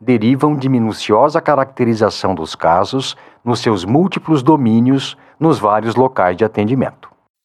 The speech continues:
O artigo lista dezesseis domínios distintos que permitem fenotipagem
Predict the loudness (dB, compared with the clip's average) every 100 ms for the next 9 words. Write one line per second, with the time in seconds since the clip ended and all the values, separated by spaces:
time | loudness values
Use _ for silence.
0 | -16 _ _ -12 -12 _ _ _ 2 2
1 | 2 2 4 4 4 4 2 0 2 4
2 | 4 0 2 2 4 4 4 4 4 4
3 | 4 4 0 -2 -2 -2 -2 2 2 2
4 | -2 0 0 2 2 4 2 4 2 2
5 | 2 4 4 2 0 0 2 2 2 2
6 | 0